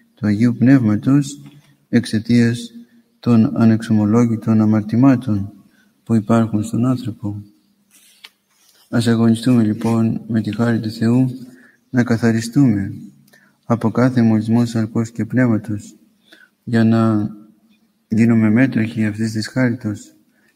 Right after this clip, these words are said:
και να μην ταλαιπωρούμαστε από τα πάθη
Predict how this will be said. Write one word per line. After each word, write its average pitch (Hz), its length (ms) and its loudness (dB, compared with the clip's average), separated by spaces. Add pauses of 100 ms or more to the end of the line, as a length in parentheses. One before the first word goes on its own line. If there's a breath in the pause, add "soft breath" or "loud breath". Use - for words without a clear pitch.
(120)
και 117 120 -4
να 117 120 4
μην 123 180 4
ταλαιπωρούμαστε 110 1040 -2
από 110 200 -6
τα 110 140 -6
πάθη 123 480 -4